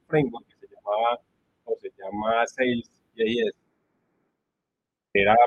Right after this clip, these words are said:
pues, muy avanzado para esa época, porque cuando eso nada más es, existía, eh, Express y no había más nada. Y yo, "No, yo quiero un framework para poder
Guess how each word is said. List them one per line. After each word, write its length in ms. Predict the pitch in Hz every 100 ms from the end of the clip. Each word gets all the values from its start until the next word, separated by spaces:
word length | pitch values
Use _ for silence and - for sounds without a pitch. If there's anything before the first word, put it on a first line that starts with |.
| - -
pues, 160 | 98
muy 260 | 104 127 139
avanzado 420 | 135 117 117 135
para 160 | 135 113 104
esa 200 | 131 139
época, 260 | 156 151 139
porque 160 | - _
cuando 200 | 107 104
eso 140 | 127
nada 200 | 127 127 127
más 180 | 127
es, 140 | 131 123 _
existía, 580 | - _ - _ 110 113 123 123 123 _ _ _ _ _ _
eh, 400 | 107 104 101 101 101
Express 500 | - - 131 175 - _ -
y 60 |
no 80 | 101
había 180 | 98 113
más 140 | 123
nada. 220 | 139 170 - - _ _ _ _
Y 100 | - 95
yo, 80 | 107
"No, 120 | 151
yo 200 | 143 131
quiero 200 | 143 147
un 100 | 151
framework 420 | 160 175 180 202
para 180 | - 139
poder 440 | - 107 101 110